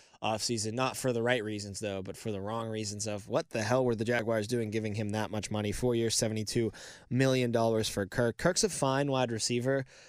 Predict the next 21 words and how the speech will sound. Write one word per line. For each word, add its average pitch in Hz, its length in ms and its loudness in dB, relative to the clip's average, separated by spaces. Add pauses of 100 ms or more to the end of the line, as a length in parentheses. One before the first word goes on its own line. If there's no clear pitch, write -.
(140)
but 120 160 0
the 135 80 2
reason 147 280 2
I 135 100 6
give 131 160 2
it 127 100 2
an 113 200 0
uh-uh 123 540 2
is, 110 340 0
A, 131 540 2
that's 113 260 0
way 127 300 2
too 123 160 -2
much 117 220 -2
money 107 180 -2
for 104 220 -4
a 101 60 -4
guy 98 220 -2
of 95 120 -6
his 98 160 -4
caliber, 101 520 -2